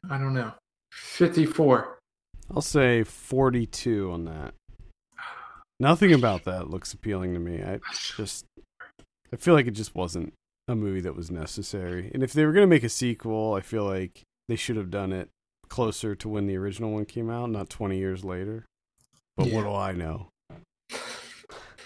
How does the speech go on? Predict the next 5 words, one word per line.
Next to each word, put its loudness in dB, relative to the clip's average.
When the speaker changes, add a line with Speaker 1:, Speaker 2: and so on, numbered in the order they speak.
Speaker 1:
So 0
Speaker 2:
Uh, -20
we 0
also 2
have 4